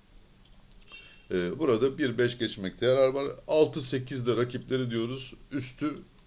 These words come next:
tamamını kapatmanız gerekir diyoruz. İkinci koşuya geçtik şimdi. Şartlı beş, üç yaşlı İngilizler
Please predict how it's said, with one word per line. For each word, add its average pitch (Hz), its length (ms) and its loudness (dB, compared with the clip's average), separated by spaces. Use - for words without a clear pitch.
tamamını 120 480 0
kapatmanız 104 560 -6
gerekir 98 460 -6
diyoruz. 95 360 -2
İkinci 156 340 -4
koşuya 123 320 0
geçtik 101 320 -4
şimdi. 113 640 -6
Şartlı 113 440 0
beş, 127 180 -2
üç 123 240 -8
yaşlı 107 280 -2
İngilizler 104 580 -6